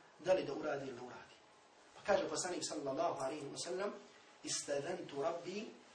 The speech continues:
an astaghfira li ummi." Tražio sam dozvolu,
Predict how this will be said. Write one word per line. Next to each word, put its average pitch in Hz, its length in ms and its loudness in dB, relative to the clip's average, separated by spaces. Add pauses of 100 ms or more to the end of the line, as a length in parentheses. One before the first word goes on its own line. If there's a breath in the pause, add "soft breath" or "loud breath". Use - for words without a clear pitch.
(160)
an 139 280 -4
astaghfira 135 680 -2
li 123 80 -6
ummi." 113 300 -12 (800 loud breath)
Tražio 196 520 2
sam 156 220 -2
dozvolu, 156 400 0